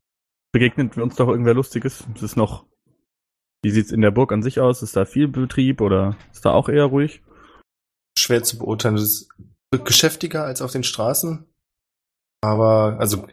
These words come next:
Speaker 2: ist natürlich ein schlechter Vergleich. Als ihr das letzte Mal hier wart, glaub ich,
Speaker 1: Da
Speaker 2: war
Speaker 1: war
Speaker 2: das
Speaker 1: Party,
Speaker 2: Fest,
Speaker 1: ja.
Speaker 2: nicht wahr? Ja, also im Vergleich dazu ist es fast
Speaker 1: Mhm.
Speaker 2: tot.
Speaker 1: Und im Vergleich zu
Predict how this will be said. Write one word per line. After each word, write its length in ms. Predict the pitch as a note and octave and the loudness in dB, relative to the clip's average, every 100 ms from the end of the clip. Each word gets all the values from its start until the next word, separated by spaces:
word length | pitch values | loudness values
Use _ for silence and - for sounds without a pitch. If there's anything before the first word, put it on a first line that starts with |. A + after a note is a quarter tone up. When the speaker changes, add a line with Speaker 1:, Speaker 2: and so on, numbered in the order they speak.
| - - | -18 -10
Speaker 2:
ist 120 | - | -4
natürlich 200 | G#2+ A2 | 0 2
ein 60 | G#2+ | 4
schlechter 320 | B2 A#2+ A#2 | 2 2 -2
Vergleich. 380 | - G2+ A2 G#2+ | -2 0 -2 -2
Als 160 | F#2+ | -8
ihr 40 | G#2 | -8
das 60 | G#2+ | -4
letzte 280 | A#2+ - | -2 0
Mal 120 | C3+ A#2 | 0 0
hier 240 | A2+ C3 | 0 0
wart, 200 | B2+ B2 | 0 0
glaub 160 | A#2 A2+ | 0 2
ich, 60 | G#2 | 4
Speaker 1:
Da 80 | |
Speaker 2:
war 80 | G2+ | 6
Speaker 1:
war 60 | G#2 | 4
Speaker 2:
das 100 | G#2+ | 4
Speaker 1:
Party, 160 | G#2+ A#2 | 4 4
Speaker 2:
Fest, 100 | G2+ | 2
Speaker 1:
ja. 60 | G2+ | 0
Speaker 2:
nicht 120 | G#2 | 0
wahr? 300 | A2 E3 - _ - - _ _ _ _ _ _ _ _ _ - | 0 -2 -6 _ -20 -20 _ _ _ _ _ _ _ _ _ 2
Ja, 100 | F#2+ | 2
also 160 | - A2+ | 4 0
im 60 | |
Vergleich 280 | A#2+ B2+ A#2 | 0 2 2
dazu 320 | G2+ G#2+ - | 2 -2 -2
ist 140 | A2 - | -4 -4
es 80 | - | -2
fast 220 | G2 G#2 | 2 4
Speaker 1:
Mhm. 40 | |
Speaker 2:
tot. 320 | C#3 C#3+ - - | 4 2 -4 -4
Speaker 1:
Und 180 | G#2+ G2+ | 0 0
im 100 | G2+ | 2
Vergleich 420 | G#2+ G2+ G2+ - | 2 2 2 0
zu 540 | - G#2 G2 G2 - | -4 0 2 0 -2